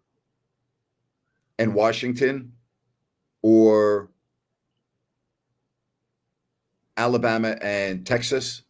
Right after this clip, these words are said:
I know we've already seen that. I'd probably like to see Alabama and Washington. You know,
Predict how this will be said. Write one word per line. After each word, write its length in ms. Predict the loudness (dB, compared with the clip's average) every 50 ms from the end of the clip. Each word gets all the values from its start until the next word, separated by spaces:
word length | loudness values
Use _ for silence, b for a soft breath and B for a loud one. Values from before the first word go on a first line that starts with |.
| _ _ _ _ _ _ _ _ _ _ _ _ _ _ _ _ _ _ _ _ _ _ _ _ _ _ _ _ _ _ _
I 80 | -2
know 120 | 0 2 4
we've 180 | 4 4 4
already 220 | 4 2 2 0 -2
seen 320 | -4 -6 -6 -6 -4 -4
that. 300 | -4 -2 -4 -4 -6 -10 _ _ _ _ _ _ _ _ _ _ _ _ _ _ _ _ _ _ _ _ _ _ -20
I'd 120 | -20 -8
probably 260 | -2 0 2 4 4
like 180 | 4 4 2 0
to 60 | -4
see 220 | -6 -2 0 2 2
Alabama 480 | 2 2 0 0 -2 -2 -2 -2 -4
and 120 | -4 -4 -4
Washington. 680 | -2 -4 -4 -4 -6 -10 -10 -8 -8 -8 -10 -10 -16 _ _ _ _ _ _ _ _ _ _ _ _ _ _ _ _ _ _ _ _ _ _ _ -12
You 100 | -8 -4
know, 280 | -4 -4 -4 -6 -8